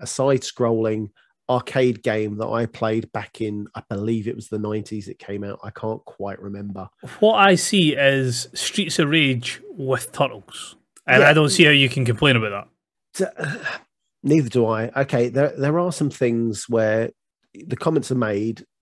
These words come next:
Speaker 1: that I half understand. So parts of the voice acting are a bit strange. Some of the music, when it ju-, jumps, jumps in, um, starts playing,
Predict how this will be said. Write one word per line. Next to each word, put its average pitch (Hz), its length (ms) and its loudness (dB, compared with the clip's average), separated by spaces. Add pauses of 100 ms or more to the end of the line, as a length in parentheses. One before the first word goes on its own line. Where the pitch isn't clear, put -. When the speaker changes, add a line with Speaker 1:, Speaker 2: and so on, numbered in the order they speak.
(640)
Speaker 1:
that - 100 -16
I 123 140 -2
half 123 320 0
understand. 110 600 -4
So 110 240 -2 (800)
parts 139 380 0
of 120 140 0
the 117 100 -2
voice 117 360 4
acting 117 500 -4 (100)
are 101 120 -4
a 101 60 -6
bit 113 260 -4
strange. 107 800 -4 (180)
Some - 340 -2
of 123 120 -2
the 127 100 0
music, 120 560 0
when 113 140 -2
it - 220 -10
ju-, 120 260 -2 (200)
jumps, - 540 -6 (100)
jumps 120 440 -4
in, 110 340 -2 (360)
um, 101 280 -4
starts - 340 -2
playing, 110 440 -4